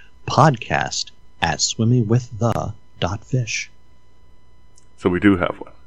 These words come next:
Speaker 1: Yes, we do. Absolutely.
Speaker 2: All right. So, uh, remember,
Speaker 1: I'll even include it in the links just so everybody can find us.
Speaker 2: remember, hate mail goes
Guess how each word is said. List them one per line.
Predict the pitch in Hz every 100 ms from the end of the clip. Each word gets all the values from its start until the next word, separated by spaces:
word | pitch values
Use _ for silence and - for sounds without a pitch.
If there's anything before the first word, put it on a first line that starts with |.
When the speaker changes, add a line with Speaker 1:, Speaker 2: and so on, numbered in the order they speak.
| - - - -
Speaker 1:
Yes, | 101 156 - -
we | 143
do. | 139 147 127 -
Absolutely. | 110 - 123 160 85 - - - - - - -
Speaker 2:
All | 82
right. | 80 - - -
So, | - 95 78 - 87 - - -
uh, | 98 92 95
remember, | 101 95 98 90
Speaker 1:
I'll | 240 202
even | 120
include | 104 - 120 117
it | 98
in | 98 95
the |
links | 85 82 -
just | - 90 -
so | 92
everybody | 82 82 87
can | 92 90
find | 73 69
us. | - 90
Speaker 2:
remember, | 85 -
hate | - 101 113 -
mail | 104 101 104
goes | 98 95 92 92 -